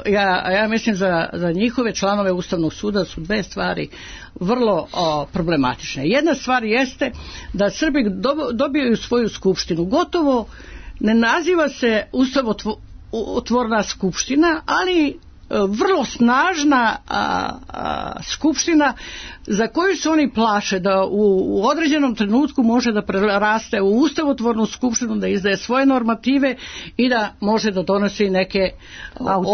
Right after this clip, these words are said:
Speaker 1: odluke,
Speaker 2: odluke, da.
Speaker 1: odluke koje bi bile i u funkciji izvlačenja iz prostora Kosova i Metohije, to je pod jedan. I pod dva, da u, u, druga tačka koja ih isto,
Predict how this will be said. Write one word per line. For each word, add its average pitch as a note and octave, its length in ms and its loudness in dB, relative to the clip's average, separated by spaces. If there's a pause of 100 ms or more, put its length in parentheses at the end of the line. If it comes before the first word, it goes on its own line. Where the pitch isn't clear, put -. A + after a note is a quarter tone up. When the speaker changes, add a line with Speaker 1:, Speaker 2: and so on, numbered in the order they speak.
Speaker 1:
odluke, D4 300 4 (200)
Speaker 2:
odluke, - 280 -6
da. F3 240 0
Speaker 1:
odluke D4 440 2
koje B3+ 240 0
bi A3+ 120 2
bile B3 280 2
i A#3 80 4
u G#3 80 4
funkciji G#3 720 2 (380)
izvlačenja G3+ 680 0
iz F3+ 140 -2
prostora F3 480 -2
Kosova D#3+ 300 -2
i D#3 40 2
Metohije, D3+ 520 -2
to E3+ 100 0
je E3 80 0
pod D3 200 -2
jedan. G3 360 2 (480)
I F4 180 4
pod D4+ 200 0
dva, C#4 320 2 (360)
da G3+ 320 2
u, A3 480 2 (140)
u, G#3 520 2
druga D#4 300 2
tačka C#4+ 380 0
koja G#3+ 240 2
ih F#3+ 140 -2
isto, A#3 500 0